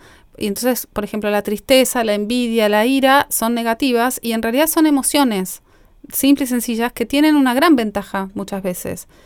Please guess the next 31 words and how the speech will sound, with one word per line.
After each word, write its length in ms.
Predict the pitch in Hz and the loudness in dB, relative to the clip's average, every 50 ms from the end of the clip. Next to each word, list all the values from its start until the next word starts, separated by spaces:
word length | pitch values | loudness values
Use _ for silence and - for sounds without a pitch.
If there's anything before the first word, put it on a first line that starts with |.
| - - _ - | -20 -20 _ -16
y 80 | 214 | -10
que 100 | - - | -6 -4
nos 140 | 208 202 - | -4 -2 -2
traen 480 | - 262 254 262 269 277 285 294 277 - _ _ _ | 0 2 4 4 6 6 4 4 2 0 _ _ _
algo 480 | - 233 254 269 277 262 220 226 220 214 | 2 4 4 6 4 2 2 0 -2 0
para 160 | 208 202 202 | 0 -2 -2
aprender 680 | 196 202 196 208 202 202 208 214 208 208 208 208 220 - - | -2 -4 -4 -4 -4 0 2 2 4 4 4 2 2 0 -6
y 120 | 202 190 | -8 -10
que 340 | - - 208 208 202 196 196 - - _ _ - | -6 -4 -4 -2 -2 -4 -4 -8 -20 _ _ -12
está 260 | - 202 - 226 226 | -12 -8 -4 -2 0
bueno 260 | 226 269 285 294 294 | 2 4 4 4 4
transitarlas 920 | 277 247 226 220 208 - 226 208 185 208 196 202 202 208 202 208 233 254 - - | 4 0 -2 -2 -2 -4 -6 -6 -4 -2 -2 -2 -2 -2 -2 -2 -2 -2 -2 -4
y 80 | 220 214 | -2 -2
entender 380 | 214 208 220 226 233 277 285 | -2 0 -2 0 0 0 0
que 120 | - 277 262 | 0 -4 -2
todos 380 | - 320 349 320 277 233 - | 2 2 2 2 2 0 -4
tenemos 400 | - 220 202 202 196 202 196 - | -4 -6 -4 -4 -4 -6 -6 -6
emociones 680 | 202 196 190 185 - - 190 185 185 180 175 175 - - - - - - - | -6 -6 -6 -6 -6 -6 -6 -4 -4 -4 -6 -6 -10 -14 -20 -20 -20 -20 -10
y 100 | - 214 | -8 -4
que 80 | - 247 | -2 0
una 140 | 262 285 277 | 2 4 4
madre 220 | 285 302 330 302 | 4 4 4 4
no 80 | 285 320 | 4 4
es 100 | 311 - | 4 2
una 80 | 240 | -2
extraterrestre, 960 | 220 - - 214 208 196 208 202 202 208 196 - - - 208 214 240 285 294 - | -4 -4 -2 -4 -2 -2 -2 -2 -2 -4 -6 -6 -10 -8 -6 -4 -4 -4 -4 -4
ni 160 | 208 208 208 | -4 -2 -2
es 160 | 214 - - | -4 -4 -4
un 100 | 220 220 | -6 -6
ser 220 | - - 226 214 | -2 -2 -2 -2
sacrificado, 1000 | - - 214 - 202 202 - 208 202 - 226 240 247 254 262 269 277 277 285 302 | 0 -2 -6 -4 -6 -6 -6 -6 -2 0 2 2 4 4 4 6 6 6 6 4